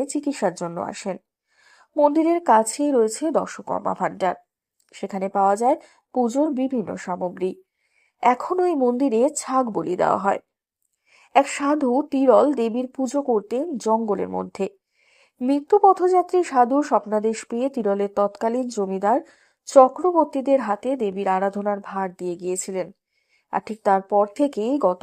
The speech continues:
ছশো বছর ধরে এই মন্দিরে দেবী খেপাকালীর আরাধনা চলে আসছে। মূল গর্ভগৃহের পেছনে রয়েছে মন্দিরের নিজস্ব পুকুর। সেই পুকুরের জলেই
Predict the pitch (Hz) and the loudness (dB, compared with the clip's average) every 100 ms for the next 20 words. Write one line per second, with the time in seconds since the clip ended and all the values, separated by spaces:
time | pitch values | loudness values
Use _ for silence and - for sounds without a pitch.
0 | 196 - 233 226 - 320 320 294 302 285 | -8 -6 -6 -6 -4 0 4 4 2 -4
1 | 277 277 330 226 185 180 190 247 320 _ | 0 0 0 -2 -4 -4 -2 0 -2 _
2 | _ _ _ 226 220 233 262 381 302 285 | _ _ _ -4 0 2 2 2 0 -2
3 | 254 247 254 302 185 180 190 269 302 180 | -2 -2 0 0 0 -2 -2 -4 -4 -8
4 | - - - - 185 - _ _ _ _ | -8 -10 -12 -8 -8 -10 _ _ _ _
5 | _ _ - - - 254 330 403 339 302 | _ _ -20 -20 -2 4 6 10 10 10
6 | 330 330 302 349 233 220 262 269 277 277 | 6 2 0 -2 -2 -4 -4 -2 0 0
7 | 269 - 302 262 208 208 226 262 233 233 | -2 -6 -4 -2 -2 -2 -2 -2 -2 -4
8 | 233 220 - 180 180 180 185 185 _ _ | -6 -10 -12 -10 -10 -6 -6 -6 _ _
9 | _ _ _ - 233 233 220 226 233 214 | _ _ _ -6 -4 -4 -2 0 0 2
10 | 226 233 226 | 2 2 0